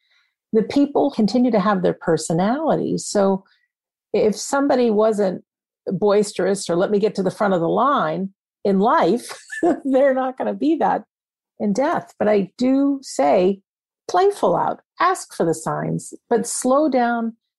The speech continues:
and pay attention. Do you find that too, that people are so busy in their own minds that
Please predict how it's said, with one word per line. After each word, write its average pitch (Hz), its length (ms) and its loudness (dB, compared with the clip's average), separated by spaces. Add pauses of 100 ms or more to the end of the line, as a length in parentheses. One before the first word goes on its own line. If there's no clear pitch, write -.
(420)
and 202 180 2
pay 196 260 0
attention. 190 600 -2
Do 190 80 0
you 240 60 2
find 302 320 2
that 262 180 0
too, 254 220 0
that 208 220 0
people 202 260 -2
are 175 60 2
so 220 240 0
busy 196 420 0 (300)
in 180 100 2
their 175 180 2
own 208 260 2
minds 202 400 0
that 170 120 -4